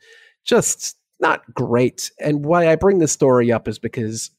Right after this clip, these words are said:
Ethiopian, in my eyes, and I think many others, and probably in every passenger's eyes, they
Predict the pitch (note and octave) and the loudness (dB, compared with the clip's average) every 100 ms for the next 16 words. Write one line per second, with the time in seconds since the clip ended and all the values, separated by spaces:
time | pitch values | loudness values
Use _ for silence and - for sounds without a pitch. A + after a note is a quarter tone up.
0 | _ _ C3+ C3+ C#3 B2 C#3 C#3 D3+ - | _ _ -6 -2 2 2 2 -2 -2 -6
1 | A#2+ A#2 G#2+ G#2 A2+ G#2 G2 G#2 G#2+ A2 | -4 -4 -4 -4 -6 -8 -8 -10 -10 -10
2 | G#2 A2+ G#2+ G#2 B2+ C3+ G#2 - G#2+ A#2+ | -8 -8 -6 -4 -4 -6 -8 -8 -8 -8
3 | A#2 G#2+ A2+ B2+ C3 C3+ B2+ - B2+ G#2 | -8 -8 -6 -4 -4 -4 -4 -6 -12 -8
4 | F#2+ G2 A2+ - A#2 | -6 -6 -8 -8 -8